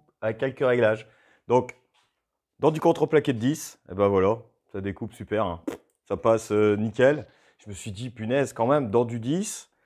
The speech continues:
ça passe bien alors qu'il y a différentes couches. Bah, j'ai pris du...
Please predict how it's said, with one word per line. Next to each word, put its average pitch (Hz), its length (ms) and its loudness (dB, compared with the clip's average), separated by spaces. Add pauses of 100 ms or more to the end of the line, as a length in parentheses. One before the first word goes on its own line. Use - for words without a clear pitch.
(180)
ça 139 140 -4
passe 127 220 2
bien 139 240 0
alors 139 200 0
qu'il 110 140 -10
y - 20 -12
a - 0 -
différentes 120 320 -4
couches. - 420 -2 (380)
Bah, 101 60 4
j'ai 156 120 4
pris 185 240 -2
du... 156 760 4